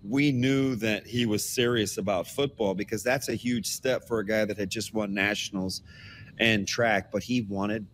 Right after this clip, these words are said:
a different kind of football experience. So that kinda hit our radar. And you guys, it's a funny story. He was set to announce on December tenth. He didn't feel well. Uh, you know, he texted that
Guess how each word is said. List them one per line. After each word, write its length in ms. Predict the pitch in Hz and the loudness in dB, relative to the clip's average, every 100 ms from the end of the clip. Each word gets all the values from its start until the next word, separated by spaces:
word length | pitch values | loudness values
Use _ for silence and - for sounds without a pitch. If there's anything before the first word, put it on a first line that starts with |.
| - | -8
a 100 | 107 | -6
different 360 | 90 107 107 95 | -4 -6 -6 -4
kind 220 | 110 101 | -2 -2
of 80 | - | -4
football 400 | 117 117 104 95 | -6 -2 -2 -2
experience. 580 | - - 110 107 95 | -6 -4 -2 -2 -4
So 280 | - 110 101 - - - - - | -2 -2 -2 -8 -20 -20 -20 -2
that 160 | 120 - | 0 2
kinda 260 | 139 123 | 2 2
hit 180 | 110 113 | 2 2
our 180 | 110 107 | 2 2
radar. 520 | 107 107 110 104 104 | 2 2 2 0 0
And 160 | 98 95 - - - - - - | -2 -6 -16 -20 -20 -20 -20 -8
you 80 | 113 | 2
guys, 260 | 120 120 | 4 2
it's 120 | 107 - | -2 -6
a 20 | |
funny 260 | 127 120 | -2 -2
story. 440 | 113 - 123 127 107 | -2 -2 -2 0 0
He 100 | 110 | -2
was 160 | 101 | -2
set 260 | - 123 117 | 0 -2 -2
to 120 | 117 | -2
announce 720 | 107 107 110 113 - - - - - - | -2 0 0 -2 -2 -4 -4 -6 -10 -2
on 300 | 107 107 101 | 2 2 0
December 460 | 98 - 120 110 | -2 0 0 -2
tenth. 420 | - 113 113 117 - | -2 0 2 0 -6
He 140 | 110 107 | -2 0
didn't 200 | 107 101 | 0 -2
feel 300 | - 120 117 | -2 0 0
well. 440 | 120 120 123 120 - _ _ - - | 2 2 0 -4 -12 _ _ -20 -4
Uh, 580 | 101 98 95 92 - - | 0 2 0 -2 -6 -6
you 100 | 110 | -2
know, 80 | 113 | 0
he 140 | 110 113 | 0 0
texted 440 | - 113 110 - | 0 2 2 -2
that 180 | 104 98 | -2 -4